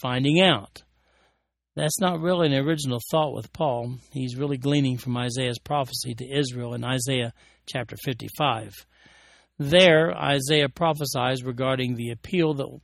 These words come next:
will be made by the Messiah to the Gentiles for salvation. The millennium will not be inhabited by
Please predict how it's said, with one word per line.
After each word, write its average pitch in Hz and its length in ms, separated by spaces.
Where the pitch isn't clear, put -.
will 156 160
be 185 120
made 139 400
by 131 160
the 151 100
Messiah 135 460
to 139 140
the 147 100
Gentiles 143 600
for 147 80
salvation. 135 760
The 139 80
millennium 143 600
will 120 160
not 131 380
be 151 140
inhabited 135 560
by 120 160